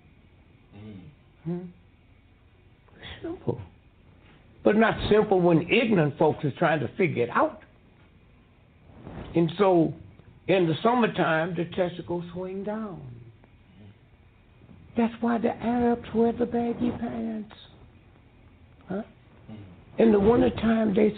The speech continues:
Speaker 2: swing up. If you go home today and get in the bathtub and tell somebody to turn the hot water on, you see your testicles hang down. You say, "Turn the cold water on," you see 'em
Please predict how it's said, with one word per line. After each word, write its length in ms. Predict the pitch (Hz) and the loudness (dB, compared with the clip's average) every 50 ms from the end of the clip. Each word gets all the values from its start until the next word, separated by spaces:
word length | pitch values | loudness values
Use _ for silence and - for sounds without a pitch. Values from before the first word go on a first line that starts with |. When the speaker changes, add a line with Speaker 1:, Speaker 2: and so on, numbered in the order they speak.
| - | -2
Speaker 2:
swing 300 | - 240 - 240 - 117 | -2 0 0 2 2 2
up. 260 | - 135 131 - - - - - - - - - - - - - - - - - - - - - - - - - | 2 2 2 0 -2 -4 -10 -16 -16 -16 -18 -18 -20 -20 -20 -20 -20 -20 -20 -20 -20 -20 -20 -20 -20 -20 -4 0
If 140 | - 160 156 | 0 2 4
you 140 | 196 247 262 | 4 2 2
go 220 | 214 - 226 220 | 4 4 2 2
home 380 | 214 - 233 240 226 226 220 196 | 2 2 2 4 4 4 4 2
today 520 | 180 170 151 139 165 226 262 269 226 220 - - - - - - - - - - - - - - - - - - - - | 2 0 0 2 2 4 4 4 2 0 -4 -10 -20 -20 -20 -20 -20 -20 -20 -20 -20 -20 -20 -20 -20 -20 -20 -20 -12 -4
and 160 | - 180 202 190 | -2 0 2 2
get 140 | 226 233 | 2 4
in 140 | 226 220 214 | 4 2 2
the 80 | 190 170 | 0 0
bathtub 760 | 151 170 220 233 240 226 233 - 226 214 208 202 202 - - - - - | 0 2 2 4 2 2 0 0 2 2 4 2 2 0 -4 -12 -12 -8
and 120 | - 170 170 | -8 -4 0
tell 240 | 226 220 214 208 208 | 2 2 2 2 0
somebody 400 | 226 214 202 196 202 208 190 180 | -2 -4 -2 -2 -4 -4 -4 -6
to 60 | 170 | -6
turn 260 | - 226 208 208 202 | -4 -4 -2 -2 -2
the 60 | 190 | -2
hot 280 | 180 202 214 208 202 160 | -2 0 0 0 0 -2
water 300 | 170 208 214 214 233 - | -2 0 0 2 0 0
on, 340 | - 180 196 202 202 202 196 - - - - | -2 -2 -2 -2 -2 -2 -4 -8 -14 -16 -14
you 100 | 220 214 - - | -14 -12 -12 -10
see 80 | 220 214 | -10 -8
your 180 | 196 - - - - | -6 -6 -6 -6 -6
testicles 500 | 226 - - - 165 147 - 156 147 143 139 - - - - - - - - | -8 -8 -8 -8 -10 -10 -8 -8 -8 -8 -10 -14 -20 -20 -20 -20 -20 -18 -12
hang 240 | 180 180 180 190 196 | -10 -8 -8 -6 -6
down. 260 | 202 226 226 220 165 120 - - - - - - - - - - _ _ _ _ - - - - - - - - - - - - - - - - | -6 -6 -6 -8 -10 -14 -18 -20 -20 -20 -20 -20 -20 -20 -20 -20 _ _ _ _ -20 -20 -20 -20 -20 -20 -20 -20 -20 -20 -20 -20 -20 -20 -8 -4
You 120 | - 190 | -2 0
say, 160 | - - 190 185 | 2 2 2 2
"Turn 240 | - 220 208 202 | 2 2 2 2
the 80 | 180 165 | 2 2
cold 320 | 170 - 240 233 247 233 | 2 2 4 4 4 4
water 280 | 214 202 180 180 165 151 | 4 4 2 2 2 2
on," 300 | 165 175 190 202 190 170 - - - - - _ _ _ _ _ _ - | 2 2 4 2 2 -2 -6 -12 -20 -20 -20 _ _ _ _ _ _ -8
you 100 | 214 208 202 - | -6 -6 -6 -4
see 100 | - 220 | -4 -4
'em 160 | 214 214 208 | -2 -2 -4